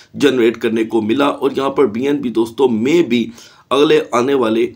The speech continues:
एक हफ्ते से दो हफ्ते के दरमियान दोबारा टू सिक्सटी, टू फिफ्टी के दरमियान देखने को मिले।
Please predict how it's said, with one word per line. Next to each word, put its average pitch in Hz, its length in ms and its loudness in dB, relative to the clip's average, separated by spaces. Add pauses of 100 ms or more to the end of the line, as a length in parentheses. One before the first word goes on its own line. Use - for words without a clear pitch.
(120)
एक 156 340 0
हफ्ते 123 240 0
से 123 140 -4
दो 117 180 2
हफ्ते 139 220 -2
के 113 120 -2
दरमियान 110 400 -4
दोबारा 113 420 -4
टू 139 260 -6
सिक्सटी, 151 540 -8
टू 147 180 -4
फिफ्टी 131 320 -8
के 127 100 -2
दरमियान 110 380 -2
देखने 98 300 -6
को 95 120 -6
मिले। 82 260 -8